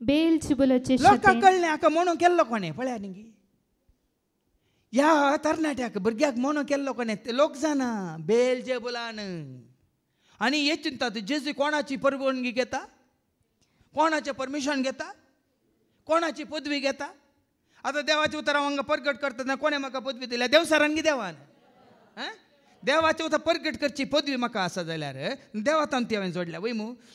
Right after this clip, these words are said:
Speaker 2: तर हांवें संवसारी रितीन तुमकां हांवें, हां, तयार करचें जाल्यार ती पदवी कोण दिता म्हाका?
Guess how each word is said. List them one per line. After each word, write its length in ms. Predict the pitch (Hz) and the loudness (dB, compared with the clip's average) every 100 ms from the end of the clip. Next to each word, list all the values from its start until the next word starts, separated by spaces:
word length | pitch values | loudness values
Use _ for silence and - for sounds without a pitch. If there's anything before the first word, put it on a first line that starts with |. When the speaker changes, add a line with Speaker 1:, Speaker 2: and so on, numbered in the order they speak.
| - | -2
Speaker 2:
तर 120 | 294 | 0
हांवें 160 | 269 262 | 0 -2
संवसारी 540 | - 277 269 330 339 | -4 -4 -2 -4 -2
रितीन 300 | 294 285 269 | -6 -8 -10
तुमकां 220 | 269 247 | -10 -6
हांवें, 320 | 240 202 220 | -6 -4 -6
हां, 300 | 302 - 240 302 | -8 -4 -4 0
तयार 200 | 277 269 | 0 0
करचें 280 | 226 226 226 | -2 -4 -6
जाल्यार 240 | 240 240 | -6 -6
ती 60 | 254 | -6
पदवी 240 | 269 247 | -6 -6
कोण 200 | 226 240 | -8 -10
दिता 180 | 220 208 | -8 -10
म्हाका? 220 | 202 208 | -12 -16